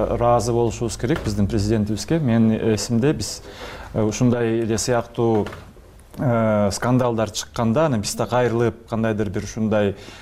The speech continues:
э, туура эмес болду, уят иш болду, ишенимге арзыбайт мындан кийин деп айтканда, эч качан, мисалы, Курманбек, э, Бакиев болобу,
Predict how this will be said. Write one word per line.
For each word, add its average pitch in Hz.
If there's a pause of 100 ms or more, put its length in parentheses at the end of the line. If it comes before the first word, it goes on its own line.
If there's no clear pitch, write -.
(140)
э, 98
туура 131
эмес 123
болду, 113
уят 135
иш -
болду, 117
ишенимге 101
арзыбайт 131
мындан 127
кийин 123
деп 117
айтканда, 131 (320)
эч 175
качан, 156
мисалы, 120 (280)
Курманбек, 131
э, 113
Бакиев 120
болобу, 107